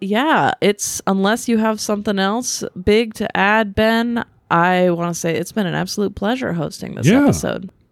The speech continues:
Speaker 2: I don't have anything to add, Cheyenne.
Speaker 1: <laughs> That's great.
Speaker 2: So let's say goodbye to the viewing, viewing,
Speaker 1: To the,
Speaker 2: listening,
Speaker 1: to the listeners.
Speaker 2: to the listeners, also known as Nora.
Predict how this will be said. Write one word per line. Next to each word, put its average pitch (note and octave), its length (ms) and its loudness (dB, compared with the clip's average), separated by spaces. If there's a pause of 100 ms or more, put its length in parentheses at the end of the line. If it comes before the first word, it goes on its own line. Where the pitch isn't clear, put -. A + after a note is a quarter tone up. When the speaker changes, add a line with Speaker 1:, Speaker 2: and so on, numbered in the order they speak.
(520)
Speaker 2:
I A2+ 100 4
don't F3 120 6
have D#3 140 4
anything D3 320 4
to C#3+ 60 2
add, D3+ 360 4
Cheyenne. C3 640 4 (440)
Speaker 1:
<laughs> E4+ 460 0
That's D#4 240 -2
great. C4 520 -4 (520)
Speaker 2:
So G2+ 800 2
let's G2+ 260 -2
say A#2+ 220 2
goodbye A#2+ 320 4
to A#2+ 100 2
the A#2 560 4
viewing, B2 640 4 (440)
viewing, F#2 540 -2 (320)
Speaker 1:
To - 80 -18
the, A2 60 -2
Speaker 2:
listening, B2 460 4
Speaker 1:
to B2 100 4
the G#3 140 -4
listeners. G#3 680 -10 (140)
Speaker 2:
to B2+ 120 4
the A#2+ 80 2
listeners, C3 880 2 (180)
also A#2 320 2
known A#2 260 4
as A2+ 280 2
Nora. A#2 520 4